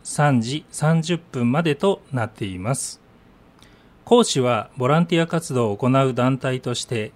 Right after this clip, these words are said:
全国的に有名なレスキューストックヤードの浦-、浦野様ですが、現在、石川県穴水町で災害支援活動を行っているため、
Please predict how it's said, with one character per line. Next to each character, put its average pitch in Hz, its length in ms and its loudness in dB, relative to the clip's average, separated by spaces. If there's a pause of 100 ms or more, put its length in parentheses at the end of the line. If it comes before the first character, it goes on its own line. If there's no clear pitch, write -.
全 165 220 2
国 170 140 0
的 160 340 -4
に 147 160 2
有 156 180 2
名 160 220 2
な 160 240 0 (460)
レ 131 100 4
ス - 180 -6
キ 208 120 2
ュ 202 40 4
ー 185 40 -2
ス - 80 -10
ト 185 120 0
ッ 185 60 -8
ク - 160 -4
ヤ 180 100 2
ー 160 40 0
ド 156 100 -2
の 165 260 0 (200)
浦-、 175 340 2
浦 175 240 4
野 120 80 2
様 104 260 -4
で 98 100 -6
す - 160 -10
が、 147 220 -2 (400)
現 202 220 4
在、 117 200 0 (440)
石 - 160 -4
川 196 200 2
県 123 300 -2
穴 131 220 0
水 180 260 0
町 151 300 0
で 139 320 0
災 135 360 -4
害 151 220 -2
支 - 160 -6
援 151 140 0
活 156 260 -4
動 120 160 2
を 107 220 -8
行 131 100 -2
っ 131 180 2
て - 120 -6
い 151 100 0
る 151 80 -4
た 151 140 -2
め、 143 180 -2